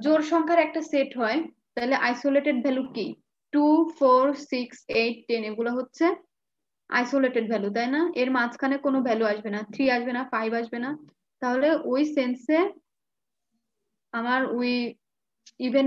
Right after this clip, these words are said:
নাম্বারের সেটটা হচ্ছে ডিসক্রিট random variable। okay, random variable is a variable defined over a discrete sample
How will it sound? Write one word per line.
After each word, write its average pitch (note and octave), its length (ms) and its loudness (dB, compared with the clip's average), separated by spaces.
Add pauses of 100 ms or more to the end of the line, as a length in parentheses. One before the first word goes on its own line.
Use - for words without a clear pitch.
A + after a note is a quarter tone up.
নাম্বারের C#4+ 380 4 (100)
সেটটা B3+ 360 0
হচ্ছে D4+ 300 -2 (260)
ডিসক্রিট B3+ 500 -4
random A3+ 360 -2
variable। G3+ 380 -2 (600)
okay, C4+ 160 -6 (1700)
random C#4 400 6
variable E4+ 360 6 (140)
is D4 120 2 (220)
a - 20 4 (180)
variable B3 520 4 (1300)
defined C#4+ 380 2
over D4 140 6 (120)
a - 20 4 (300)
discrete D#4 460 -2
sample A3+ 300 -2